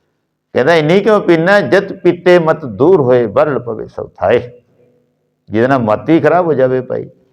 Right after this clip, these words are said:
"ਆਪਣਾ ਪਰਾਇਆ ਨਾ ਪਛਾਣੇ, ਕਸਮੋਂ ਧੱਕੇ ਖਾਏ।" ਕਹਿੰਦੇ, ਆਪਣੇ ਪਰਾਏ ਦੀ ਪਛਾਣ ਹੀ ਨਹੀਂ ਆਉਂਦੀ,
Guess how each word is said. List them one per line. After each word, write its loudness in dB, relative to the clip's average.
"ਆਪਣਾ 2
ਪਰਾਇਆ 2
ਨਾ 0
ਪਛਾਣੇ, -4
ਕਸਮੋਂ 0
ਧੱਕੇ -4
ਖਾਏ।" -20
ਕਹਿੰਦੇ, 0
ਆਪਣੇ 0
ਪਰਾਏ 2
ਦੀ -4
ਪਛਾਣ -4
ਹੀ 0
ਨਹੀਂ 0
ਆਉਂਦੀ, -2